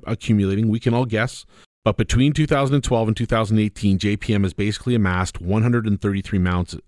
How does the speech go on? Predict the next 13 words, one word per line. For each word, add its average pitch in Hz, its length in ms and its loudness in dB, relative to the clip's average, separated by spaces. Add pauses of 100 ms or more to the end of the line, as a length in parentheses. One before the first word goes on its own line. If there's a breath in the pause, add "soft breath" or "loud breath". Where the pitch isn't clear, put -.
(120)
million 95 500 2
ounces. 90 520 -4 (420 loud breath)
That's - 380 -4 (120)
twenty-two 135 600 0
point 110 340 0
two 117 160 0
million 101 320 4
ounces 92 300 -2
per - 200 -6
year, 90 260 0
and 90 80 0
it 87 40 -4
represents 98 600 -2